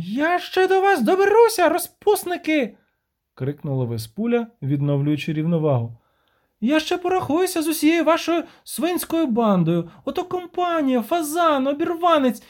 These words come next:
і карлик із волохатими п'ятами. Згадайте мене!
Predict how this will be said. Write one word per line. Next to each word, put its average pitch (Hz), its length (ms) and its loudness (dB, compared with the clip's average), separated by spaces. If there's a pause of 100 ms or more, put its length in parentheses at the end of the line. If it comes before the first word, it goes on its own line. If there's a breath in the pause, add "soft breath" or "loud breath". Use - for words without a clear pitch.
(180 loud breath)
і 285 140 2
карлик 208 720 2
із 208 140 -2
волохатими 202 600 0
п'ятами. 175 580 -2 (200 loud breath)
Згадайте 320 1000 -2
мене! 381 560 2